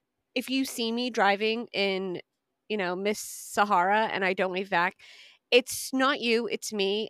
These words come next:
and I'm still learning how to drive it. So, like, I'm, I'm getting my confidence. So don't be offended. Um, I've not been ducked yet.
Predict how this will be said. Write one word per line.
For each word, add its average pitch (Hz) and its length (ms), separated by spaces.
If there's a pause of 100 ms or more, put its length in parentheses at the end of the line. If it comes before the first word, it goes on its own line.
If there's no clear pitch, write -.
and 196 120
I'm 185 200
still 190 320
learning 175 260
how 190 100
to 180 100
drive 151 280
it. 220 300
So, 214 200
like, 185 400 (300)
I'm, 214 260 (180)
I'm 220 180
getting 214 240
my 180 100
confidence. 147 680
So - 140
don't 208 400
be 208 120
offended. 135 640 (1000)
Um, 175 180
I've 175 180
not 170 220
been 233 160
ducked - 340
yet. 160 300